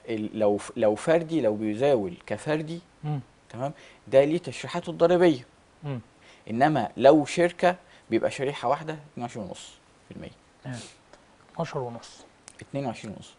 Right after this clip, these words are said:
Speaker 2: اتنين وعشرين ونص. تمام. طب عايزك تقول لي حضرتك، هل يمكن أن شخص يطبق عليه أكثر من نوع ضريبة ولا لا؟
Speaker 1: اه، طبعا ممكن، في حالة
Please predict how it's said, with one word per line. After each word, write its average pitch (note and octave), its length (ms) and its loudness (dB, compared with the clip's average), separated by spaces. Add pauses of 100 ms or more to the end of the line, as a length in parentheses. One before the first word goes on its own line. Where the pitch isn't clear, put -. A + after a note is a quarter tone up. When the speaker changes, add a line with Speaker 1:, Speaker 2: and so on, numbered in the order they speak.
Speaker 2:
اتنين E3+ 220 -4
وعشرين C#3 320 -6
ونص. - 300 -16 (340)
تمام. B2 180 -8 (440)
طب F#3 100 -4
عايزك A3+ 260 -6
تقول C#3+ 160 -8
لي C#3 60 -8
حضرتك، C3+ 360 -10 (400)
هل G#3+ 280 0
يمكن D#3+ 360 -4 (200)
أن D3+ 200 -8
شخص - 560 -10 (120)
يطبق C#3+ 520 -6
عليه C#3 220 -6 (100)
أكثر B2 400 -8 (800)
من D3+ 320 -4
نوع C#3 180 -6
ضريبة C3 340 -6 (140)
ولا A#2+ 140 -6
لا؟ A2 100 -18 (640)
Speaker 1:
اه، G2+ 80 -6
طبعا G#2+ 280 -8
ممكن، C3 440 -8 (600)
في - 140 -8
حالة B2 360 -2